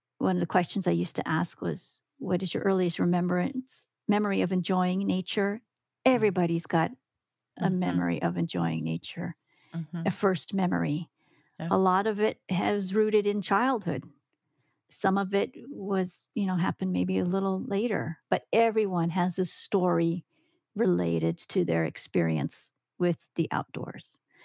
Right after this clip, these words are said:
Speaker 1: whether you call it the outdoors, the, we use the word environment or use the word nature, everyone has a story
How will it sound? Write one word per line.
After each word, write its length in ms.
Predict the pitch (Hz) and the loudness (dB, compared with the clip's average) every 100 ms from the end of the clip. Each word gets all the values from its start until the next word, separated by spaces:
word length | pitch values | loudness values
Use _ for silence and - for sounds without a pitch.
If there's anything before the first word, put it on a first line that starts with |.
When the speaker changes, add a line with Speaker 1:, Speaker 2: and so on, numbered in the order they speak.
| - | -2
Speaker 1:
whether 180 | 185 190 | 2 4
you 100 | 185 | 4
call 200 | 175 185 | 4 2
it 100 | 185 | 4
the 100 | - | 4
outdoors, 640 | 151 - 214 220 208 202 - | 2 4 4 4 4 0 -2
the, 80 | 185 | 0
we 160 | 185 196 | 2 2
use 200 | 196 180 | 0 0
the 100 | 175 | 0
word 160 | 165 | 0
environment 680 | 175 170 214 208 202 185 - | 0 4 4 2 0 -2 -2
or 140 | - 175 | 0 2
use 220 | 180 180 | 2 2
the 100 | 175 | 0
word 260 | 165 - - | 2 0 2
nature, 680 | 214 214 - 185 180 185 190 | 0 0 2 2 2 0 0
everyone 600 | 220 220 214 190 180 175 | 2 4 2 2 0 0
has 640 | 160 - 180 185 185 180 | 0 2 2 2 -2 -4
a 120 | - 180 | -2 -2
story 720 | - - 170 143 143 135 | -2 -2 0 2 0 -2